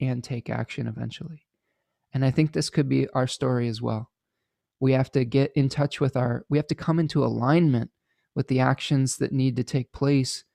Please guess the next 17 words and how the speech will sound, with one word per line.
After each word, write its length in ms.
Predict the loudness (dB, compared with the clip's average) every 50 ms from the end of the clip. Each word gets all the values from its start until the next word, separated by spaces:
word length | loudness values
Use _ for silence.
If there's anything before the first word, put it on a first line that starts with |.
| _ _ _ _ _
to 120 | -12 -10 -4 0
overcome 840 | 2 2 2 2 0 -2 -2 -4 -4 -2 -2 0 -2 -2 -4 -8 -10 _ _ -8
a 80 | -6 -6
great 400 | -6 -4 -4 -2 -2 -2 -4 -6 _ _ _ _
foe 320 | -2 0 0 2 2 0
like 280 | -2 -2 -4 -6 -6 -6
Typhon 560 | -8 -6 -4 -4 -4 -2 -4 -6 -6 -8 -10 -14 _ _ _ _ _ _ _ _ _ _ _ _ _ _ _ -2
or 180 | 0 0 0
the 160 | 0 0 0 2
entrenched 760 | 2 4 4 2 0 0 2 4 4 4 4 0 -4 -8 -12 _ _
old 260 | -2 0 0 0 -2 -4
habits. 720 | -4 -2 0 0 0 0 -2 -4 -8 -8 -10 -10 -10 -10 _ _ _ _ _ _ _ _ _ _ _ _ _ _ _ _ _ _ -2
And 140 | 0 2 2
eventually, 640 | 4 4 4 4 4 4 4 2 4 4 4 2 2
if, 160 | 0 -2 -8 _ _ _ -8
if 220 | -8 -8 -6 -4
we 360 | -4 -4 -2 -4 -4 -6 -10